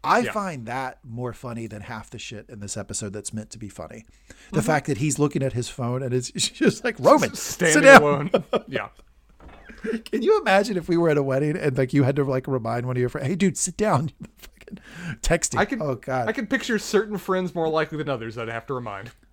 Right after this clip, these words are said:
Speaker 1: So goddamn funny. Uh, Wyla is crying. <laughs>
Speaker 2: Loves weddings.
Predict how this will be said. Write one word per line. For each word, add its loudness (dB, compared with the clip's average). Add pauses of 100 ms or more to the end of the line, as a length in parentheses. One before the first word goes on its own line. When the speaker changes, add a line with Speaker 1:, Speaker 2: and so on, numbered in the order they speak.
(160)
Speaker 1:
So -4
goddamn -6
funny. -12 (440)
Uh, 2
Wyla 4
is 0
crying. -4 (160)
<laughs> 0 (2000)
Speaker 2:
Loves -4
weddings. -8